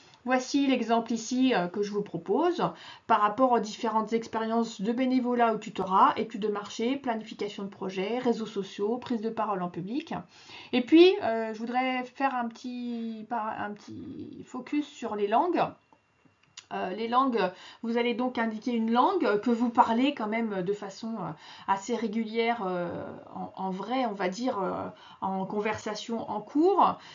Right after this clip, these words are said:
Euh, ces langues sont certifiées par un niveau, euh, B un, A un, C un, C deux. Euh, c'est plus important de mettre ce niveau-là plutôt que de mettre anglais, lu, écrit, parlé, anglais bilingue.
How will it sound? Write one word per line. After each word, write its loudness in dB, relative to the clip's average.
Euh, 2
ces 0
langues 6
sont -2
certifiées 0
par 0
un 2
niveau, 4
euh, -2
B 0
un, 2
A 4
un, -4
C -2
un, -2
C -2
deux. 0
Euh, 4
c'est -2
plus 2
important 0
de 0
mettre -2
ce -2
niveau-là 4
plutôt -2
que -4
de -2
mettre -2
anglais, 0
lu, 2
écrit, -2
parlé, 0
anglais -2
bilingue. -4